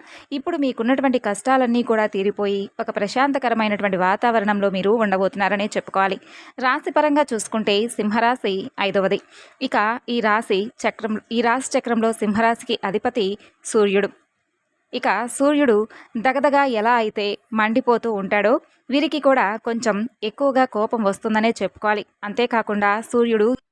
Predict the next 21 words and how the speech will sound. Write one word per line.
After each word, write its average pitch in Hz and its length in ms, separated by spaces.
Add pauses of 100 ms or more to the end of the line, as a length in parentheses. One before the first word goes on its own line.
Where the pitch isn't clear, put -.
(300)
ఏ 269 200
విధంగా 320 340
అయితే 240 300
దగదగా 214 400
మెరిసిపోతూ 214 560
ఉంటాడో 202 480 (120)
అంతే 214 260
విధంగా 247 380
ఈ 226 140
రాశి 208 320
వారు 247 180
కూడా 233 380 (420)
ఎదుటి 269 240
వ్యక్తులపై 247 520
ప్రేమ, 220 460
జాలి 208 400 (100)
చూపిస్తూ 202 340
ఉంటారు. 196 360 (220)
సింహం 269 400
అంటే 233 220
ఏంటండి? 220 480